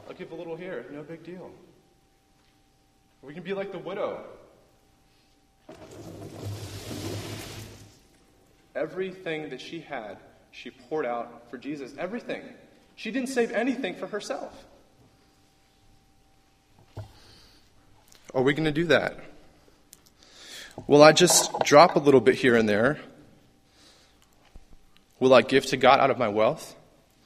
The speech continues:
Or will I sh-, or will I show my gratitude in my humility?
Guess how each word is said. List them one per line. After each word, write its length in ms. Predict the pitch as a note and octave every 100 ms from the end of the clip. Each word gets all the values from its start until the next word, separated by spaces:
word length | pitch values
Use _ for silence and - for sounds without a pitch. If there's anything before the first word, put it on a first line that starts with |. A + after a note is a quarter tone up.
| _ - - - _ _ _ _
Or 180 | - B2
will 160 | A#2 B2
I 80 | A2
sh-, 140 | - -
or 160 | A#2+
will 160 | A2 B2+
I 80 | B2
show 240 | - B2+
my 220 | B2+ A2+
gratitude 760 | G#2 A2+ C3 C3+ - A2 A2+ - - _ _ _ _ _ _ _ _ _ _
in 100 | A#2+ A2+
my 120 | A2+
humility? 600 | A2 G#2+ B2 C#3+ G#2+